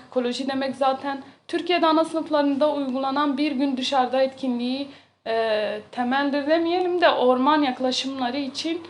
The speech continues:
e, bunu kullandık. Bunu sorabilir, "Bir gün dışarıda etkinliği hangi yaklaşıma uygundur?" diyebilir. Öğretmen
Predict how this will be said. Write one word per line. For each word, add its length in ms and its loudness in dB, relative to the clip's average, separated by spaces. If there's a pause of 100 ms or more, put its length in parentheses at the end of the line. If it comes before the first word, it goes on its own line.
(300)
e, 300 0
bunu 180 0
kullandık. 560 -2
Bunu 180 0
sorabilir, 640 2
"Bir 140 0
gün 220 0
dışarıda 480 4
etkinliği 800 -2 (240)
hangi 280 2
yaklaşıma 580 0
uygundur?" 580 -6 (340)
diyebilir. 560 -2 (560)
Öğretmen 640 6